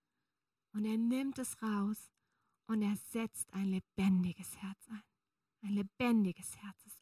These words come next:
offen ist, das empfänglich ist, das empfindsam ist, das formbar ist, das fruchtbar ist. Und er fängt an, mit dir gemeinsam vorwärts zu gehen und Schritte zu gehen.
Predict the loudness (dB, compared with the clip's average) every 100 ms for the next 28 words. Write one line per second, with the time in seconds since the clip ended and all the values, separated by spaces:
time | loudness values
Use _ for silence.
0 | 0 0 2 -2 -4 -8 -16 -18 _ _
1 | _ _ _ _ -10 -2 -2 0 0 4
2 | 6 6 2 -6 -18 -18 -20 _ _ _
3 | _ -4 4 4 4 4 6 8 6 2
4 | -6 -6 -8 -12 -12 -12 -12 -14 -14 0
5 | 6 6 6 2 -2 -6 -10 -12 -12 -12
6 | -18 -4 0 0 0 -4 -6 -8 -10 -18
7 | -20 _ _ _ _ _ _ _ _ _
8 | _ _ _ _ _ _ _ _ -4 -2
9 | -2 -4 0 2 2 2 -2 -2 -4 _
10 | _ _ _ -8 -6 0 2 4 4 4
11 | 0 -2 -6 -8 -12 _ _ _ _ _
12 | _ _ -2 0 0 -2 -6 -10 -8 -8
13 | -10 -12 _ -6 -4 -2 -4 -6 -10 -10
14 | -8 -8 -8